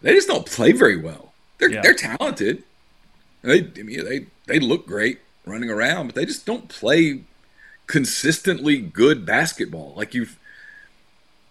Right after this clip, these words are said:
Speaker 1: if they played in the S E C, they'd lose a bunch of games. They, they would just get out fundamentaled in a lot of games. They'd
Speaker 2: And
Speaker 1: win
Speaker 2: he
Speaker 1: some
Speaker 2: would
Speaker 1: games.
Speaker 2: get out coached.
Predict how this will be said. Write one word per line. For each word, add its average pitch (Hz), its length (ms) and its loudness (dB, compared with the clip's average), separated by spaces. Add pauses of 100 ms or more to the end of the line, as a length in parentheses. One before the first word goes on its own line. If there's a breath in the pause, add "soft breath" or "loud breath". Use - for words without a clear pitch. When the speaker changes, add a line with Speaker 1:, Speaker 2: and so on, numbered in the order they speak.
Speaker 1:
if 131 140 4
they 170 100 10
played 196 300 4
in 202 80 -2
the 165 80 2
S 170 160 -2
E 170 60 -4
C, 185 180 -4
they'd 170 180 -4
lose 156 220 -2
a 165 40 -4
bunch 175 200 -2
of 147 60 -8
games. 170 400 -8 (960)
They, 123 140 0
they 120 280 -6
would 123 180 -10
just 131 240 -10
get 151 220 -2
out 135 360 -2 (680)
fundamentaled 147 800 -2
in 95 80 -14
a 90 60 -8
lot 92 180 -8
of 82 120 -10 (140)
games. 85 240 -8
They'd 135 140 4
Speaker 2:
And - 80 4
Speaker 1:
win 131 80 8
Speaker 2:
he 156 80 6
Speaker 1:
some 151 80 4
Speaker 2:
would 139 100 4
Speaker 1:
games. 101 80 0
Speaker 2:
get 131 140 4
out 123 280 2
coached. - 640 -6